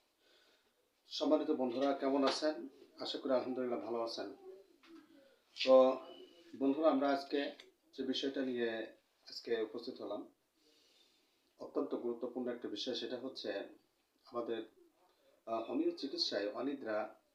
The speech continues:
বা নিদ্রাহীনতা সম্পর্কে, আহ, প্রথম পর্ব আমরা শুনেছি। তো আজকে যে দ্বিতীয় পর্বে আমরা যেটা জানবো সেটা হচ্ছে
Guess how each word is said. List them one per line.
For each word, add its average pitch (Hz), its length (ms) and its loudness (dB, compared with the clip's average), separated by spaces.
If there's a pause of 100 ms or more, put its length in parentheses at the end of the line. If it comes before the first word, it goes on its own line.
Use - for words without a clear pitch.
(160)
বা - 140 -2
নিদ্রাহীনতা 127 880 0
সম্পর্কে, 120 540 -8 (680)
আহ, 107 240 0
প্রথম 120 240 -4
পর্ব 110 300 -4
আমরা 104 160 -4
শুনেছি। 110 520 -10 (500)
তো - 60 -8
আজকে - 340 -4
যে 170 160 -2
দ্বিতীয় 156 280 -2
পর্বে 139 420 0 (240)
আমরা 113 200 -8
যেটা 113 220 -10
জানবো 107 340 -4
সেটা - 240 -10
হচ্ছে 117 400 -10